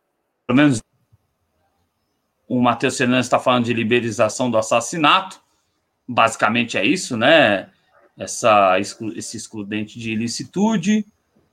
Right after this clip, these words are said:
Eu não tenho informação sobre. Ô, Claudio, você sabe dizer se o. Vamos, vamos lá, vamos, vamos entrar no jogo.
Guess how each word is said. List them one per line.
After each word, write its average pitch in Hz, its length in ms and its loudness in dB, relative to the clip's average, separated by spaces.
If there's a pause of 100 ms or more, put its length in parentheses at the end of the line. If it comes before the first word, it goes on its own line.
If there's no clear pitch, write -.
(1600)
Eu 143 100 2
não 170 140 0
tenho 175 220 2
informação 160 920 2 (160)
sobre. 120 1000 -4 (360)
Ô, 214 120 4
Claudio, 214 260 4
você 202 80 0
sabe 220 220 2
dizer 202 300 4
se 202 180 -8
o. 151 440 -4 (460)
Vamos, 156 260 0
vamos 170 240 2
lá, 98 180 2
vamos, 147 500 -4 (680)
vamos 160 320 2
entrar 151 280 2
no 135 120 2
jogo. 110 260 -4